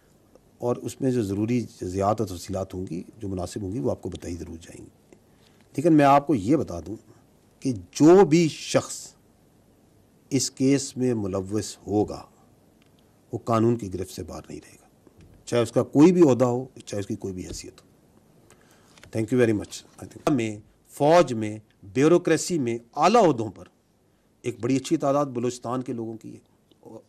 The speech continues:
हमेशा से रही है और आगे भी रहेगी। आप स-, स-, पॉलिटिकल पोजीशन में चले जाएं, हमेशा से रही है। तो फिर प्रॉब्लम क्या है?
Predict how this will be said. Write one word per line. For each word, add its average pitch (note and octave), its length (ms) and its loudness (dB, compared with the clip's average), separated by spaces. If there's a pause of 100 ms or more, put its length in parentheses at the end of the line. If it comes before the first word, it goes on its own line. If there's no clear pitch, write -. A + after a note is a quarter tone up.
हमेशा G2+ 300 -4
से B2 140 -8
रही A2 200 -6
है C#3 60 0
और A#2+ 80 -2
आगे F2 200 -10
भी G#2+ 100 -8
रहेगी। A2 320 -12 (2000)
आप - 80 -12
स-, - 300 -20 (320)
स-, - 600 -18
पॉलिटिकल D3+ 340 -2
पोजीशन C3+ 340 -2
में B2+ 120 -2
चले G#2 260 -8
जाएं, G2 220 -20 (140)
हमेशा G2+ 300 -10
से C3 140 -10
रही A2+ 200 -12
है। - 160 -20 (1700)
तो F#3 60 0
फिर A3 160 4
प्रॉब्लम G#3+ 420 6
क्या C#3+ 160 -2
है? - 160 -18